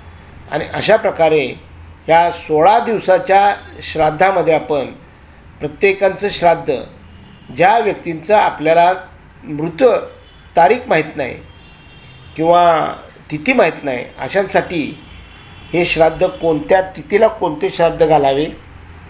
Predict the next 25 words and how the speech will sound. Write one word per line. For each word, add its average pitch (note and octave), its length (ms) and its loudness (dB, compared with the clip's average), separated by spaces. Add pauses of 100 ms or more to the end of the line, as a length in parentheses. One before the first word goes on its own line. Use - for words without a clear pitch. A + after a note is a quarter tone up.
(460)
त्याचबरोबर G#3+ 420 4
लहान F#3 240 2
मुलांचे G3 460 2
श्राद्ध D#3+ 340 0
कधी D3+ 200 -4
करायचं, C#3 600 -2
बहिणीचं D#3+ 420 -2
श्राद्ध C3+ 360 -2
कधी B2+ 200 -6
करायचं, B2 520 -2
भावाचं D#3+ 460 2
श्राद्ध C3+ 360 -4
कधी B2 220 -10
करायचं, A#2+ 560 -4 (1900)
ज्यांना G3+ 260 2
वारस G#3+ 420 2
नाही A#3 140 2
त्यांचे F#3 380 -2
श्राद्ध E3 320 0
कधी D#3+ 220 -2
करायचं, D3+ 540 -2 (100)
गुरूंचं G#3+ 380 0
श्राद्ध D#3+ 380 2
कधी C#3 200 -4
करायचं, C3 640 -4